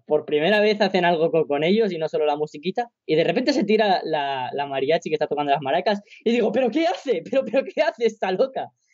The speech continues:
Y luego resulta que es Sexy Star y yo, "¡Oh! Me encanta". O sea, es que no, no deja de sorprenderme con cada cosa. El momento de P J Black copiando a, o sea, o sea, haciendo de, de Johnny Mundo y que le persiga de Mac para que luego le ataquen, magnífico.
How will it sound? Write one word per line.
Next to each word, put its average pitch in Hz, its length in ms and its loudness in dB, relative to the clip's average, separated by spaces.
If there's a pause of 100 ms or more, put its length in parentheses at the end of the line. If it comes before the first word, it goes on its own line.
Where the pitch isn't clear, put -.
(160)
Y - 40 -4
luego 240 140 4
resulta 294 300 -4
que 330 60 -2
es - 60 -6
Sexy 349 200 -2
Star 277 260 0
y 226 80 -4
yo, 190 160 0
"¡Oh! 480 680 2
Me 233 120 0
encanta". 196 460 0 (260)
O 180 80 -4
sea, 165 160 -2
es 233 180 -2
que 240 120 0
no, 214 340 -2
no 240 240 0
deja 226 200 0
de 190 60 2
sorprenderme 170 600 -2
con 143 160 -4
cada 151 300 0
cosa. 170 320 -4 (280)
El 156 120 0
momento 165 280 2
de 180 60 0
P 196 160 0
J 170 160 0
Black 156 380 -2
copiando 139 600 -2
a, 113 640 -6 (220)
o 120 80 -18
sea, 139 240 -2
o - 60 -12
sea, 135 140 -2
haciendo 165 440 0
de, 117 380 2 (440)
de 143 220 -2
Johnny 180 240 2
Mundo 165 540 0
y 127 80 -10
que 139 100 0
le 135 80 2
persiga 147 380 -4
de 156 100 0
Mac 139 320 -4
para 135 180 -2
que 135 120 0
luego 156 260 2
le 143 80 2
ataquen, 135 400 -4
magnífico. 139 800 -2